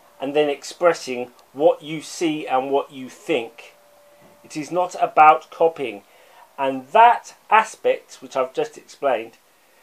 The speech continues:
is the structure in which the artist needs to think when they draw. That is drawing. That is the great difficulty of drawing. That you are, you are comprehending what you are looking at. You're not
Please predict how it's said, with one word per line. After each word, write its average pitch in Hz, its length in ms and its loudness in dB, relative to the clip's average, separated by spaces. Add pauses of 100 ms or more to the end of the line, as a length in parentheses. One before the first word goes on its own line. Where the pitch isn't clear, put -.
(260)
is 160 180 -8
the 160 100 -4
structure 131 800 0 (800)
in 151 120 -6
which 165 220 -6
the 165 140 -8
artist 160 560 4
needs 135 260 -10
to 131 100 -14
think - 440 -12 (440)
when 131 200 -2
they 120 180 -4
draw. 113 360 -6 (440)
That 180 220 4
is 185 100 -8
drawing. 135 320 -2
That 170 180 8
is 190 120 -10
the 175 100 -6
great 170 260 -2
difficulty - 560 -10
of 139 140 -8
drawing. 139 360 -6 (1200)
That 147 320 4
you 165 180 0
are, 147 300 10 (880)
you 170 160 4
are 156 140 8
comprehending 175 1080 -2
what 123 160 -12
you 139 140 -4
are 131 100 4
looking 131 320 -6
at. 117 240 -8
You're 147 120 -4
not 175 180 -2